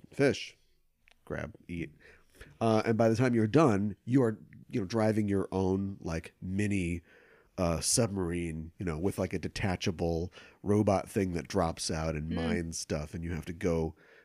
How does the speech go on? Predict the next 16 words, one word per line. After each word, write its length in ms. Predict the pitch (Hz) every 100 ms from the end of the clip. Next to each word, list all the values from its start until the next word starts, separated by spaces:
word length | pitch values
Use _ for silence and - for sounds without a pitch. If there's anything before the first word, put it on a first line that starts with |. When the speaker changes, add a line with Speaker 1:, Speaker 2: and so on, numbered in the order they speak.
| _ -
Speaker 1:
deeper 340 | 131 - 113
and 140 | 92
deeper 440 | 90 104 - 90 85
to, 140 | -
like, 160 | 95 82
the 100 | 82
center 360 | - 104 95 85
of 100 | 78
the 80 |
planet 440 | - 98 92 80 -
to, 100 | 80
like, 200 | 71 73
f-, 260 | - - -
solve 380 | - 113 87 78
this 200 | 87 -
mystery. 640 | 92 - - 85 73 85